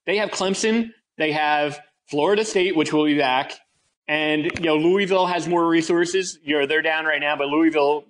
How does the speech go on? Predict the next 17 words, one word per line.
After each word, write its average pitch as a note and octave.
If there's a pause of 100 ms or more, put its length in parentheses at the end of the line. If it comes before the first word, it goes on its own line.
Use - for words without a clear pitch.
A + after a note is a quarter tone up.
(140)
certainly F#3
has D3+
more D#3
resources D3
than C#3
Syracuse. D3 (380)
You E3+
know, D#3
there's D#3
a D3+
feeling E3
that, C#3+
you E3
know, D#3+
you, F3+
you, F3+
you F#3+